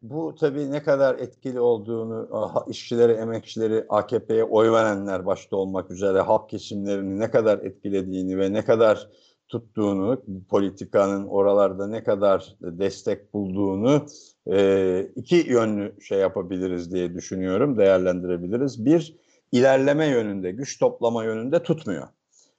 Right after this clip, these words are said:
Orada bir karşılığı yok. Yani gün geçtikçe hatta, e, daha da desteğinin azalmasına neden oluyor.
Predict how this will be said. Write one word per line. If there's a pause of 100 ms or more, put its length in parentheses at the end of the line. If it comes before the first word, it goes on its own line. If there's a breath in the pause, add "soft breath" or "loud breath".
(140)
Orada
bir
karşılığı
yok. (280)
Yani (320)
gün
geçtikçe
hatta,
e, (680)
daha
da
desteğinin
azalmasına
neden
oluyor.